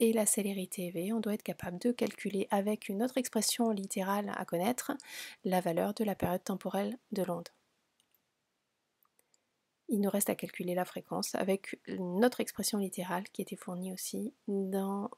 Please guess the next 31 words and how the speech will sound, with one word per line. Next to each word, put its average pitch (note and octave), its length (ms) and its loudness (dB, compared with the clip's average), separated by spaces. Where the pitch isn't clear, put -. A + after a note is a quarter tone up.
un F3+ 200 -2
précédent G3+ 400 -2
coup - 100 -2
de - 60 -6
pouce. - 400 -14
Alors, F3 240 -4
solution A3+ 440 6
détaillée G3 420 6
pour F#3 160 2
le F3+ 100 0
cas - 220 2
A. A#3+ 160 0
Le A3+ 120 8
calcul A3+ 380 4
du G#3+ 100 6
retard, G#3 560 6
c'est - 200 2
la G3+ 100 4
différence - 580 6
entre A#3+ 240 4
les G#3+ 80 6
deux F#3+ 140 2
dates - 460 0
qui G#3+ 120 0
nous G3+ 80 4
conduit G3+ 360 0
à F#3 180 2
deux F3+ 140 0
virgule F3 260 0
cinq - 220 4
secondes. F#3+ 500 0